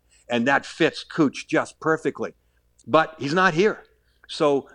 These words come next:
the pace was not there. The attack was not there. The inspiration was not there for the team, starting with Vasilevsky and going to the entire team. But that's what I did see in Game three, and it has to continue.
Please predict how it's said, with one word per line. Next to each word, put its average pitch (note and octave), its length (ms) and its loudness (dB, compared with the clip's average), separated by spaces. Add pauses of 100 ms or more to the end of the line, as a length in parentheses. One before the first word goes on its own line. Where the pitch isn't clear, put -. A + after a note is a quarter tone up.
the C3+ 80 -4
pace G3 400 -2
was D#3 160 -2
not C3+ 280 -2
there. A#2 180 -2
The A#2 160 -4
attack E3+ 460 0
was C#3 120 -4
not B2+ 220 -2
there. A2 180 -2 (200)
The D3 200 0
inspiration D#3+ 1000 -2 (200)
was C3+ 180 4
not D3 320 4
there C#3+ 240 2
for C3 240 2
the B2+ 120 -4
team, D3 420 -2 (180)
starting D#3+ 540 2
with C#3+ 180 0
Vasilevsky C3+ 840 -2 (280)
and A#2 180 -4
going C#3 320 2
to C#3 120 -4
the B2+ 160 0
entire B2 400 0
team. A2+ 320 -4 (280)
But A2 180 -2
that's B2+ 240 2
what A#2 140 0
I G#2+ 80 0
did A#2 340 0
see A2 280 -4
in A2+ 120 -4
Game A2+ 240 0
three, A2+ 560 -2
and G#2+ 100 -6
it G2+ 60 -6
has A2+ 220 0
to A2 80 -4
continue. G#2+ 420 -4